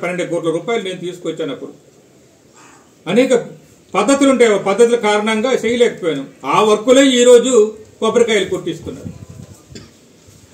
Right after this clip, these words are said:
ఆ పనులకి చిన్న వర్కుల గురించి నేను చెప్తున్నా, పన్నెండు కోట్లు అనేది. ఇంకా పెద్ద వర్కులు ఉన్నాయి, వందలాది కోట్ల రూపాయల వర్కులు ఉన్నాయి, వాటి గురించి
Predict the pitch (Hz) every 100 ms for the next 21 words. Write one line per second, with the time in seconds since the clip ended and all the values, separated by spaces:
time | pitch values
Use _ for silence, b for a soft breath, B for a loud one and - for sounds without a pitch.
0 | - - - 147 180 220 233 233 220 -
1 | - - 214 254 254 240 254 240 240 240
2 | 226 220 - 226 - 190 196 196 202 196
3 | 170 131 127 - 185 160 185 220 - 214
4 | 202 165 185 208 208 202 196 190 185 208
5 | 190 180 175 170 170 - - - - -
6 | - - - - - 175 214 233 254